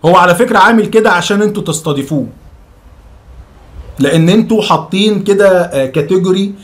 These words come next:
للي عايز يخش القناة لازم يشتم في الاهلي ولازم يتريق على الاهلي ويعمل trend وبعد كده نبدأ نستضيفه. حد يقول للجاهل ده قبل ما تستضيفوه بعد كده ان يوم عرفة ده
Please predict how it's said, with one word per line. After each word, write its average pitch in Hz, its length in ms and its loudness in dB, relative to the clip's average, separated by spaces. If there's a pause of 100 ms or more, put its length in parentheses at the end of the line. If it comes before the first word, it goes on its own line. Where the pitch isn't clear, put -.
(280)
للي 151 400 0
عايز 175 360 2
يخش 170 300 -2
القناة 160 480 -2
لازم 175 380 0
يشتم 160 300 0
في 139 120 -4
الاهلي 175 300 0
ولازم 156 340 0
يتريق 143 400 0
على 123 180 -6
الاهلي 214 340 2 (300)
ويعمل 175 480 0
trend 208 300 0
وبعد 202 300 2
كده 202 240 2
نبدأ 196 380 2
نستضيفه. 147 540 -4 (2500)
حد 214 300 0
يقول 233 300 2
للجاهل 202 600 2
ده 208 200 2
قبل 214 180 -2
ما 180 100 -2
تستضيفوه 165 540 -2
بعد 160 260 0
كده 214 260 2
ان 160 340 0
يوم 185 240 0
عرفة 185 380 -2
ده 202 400 0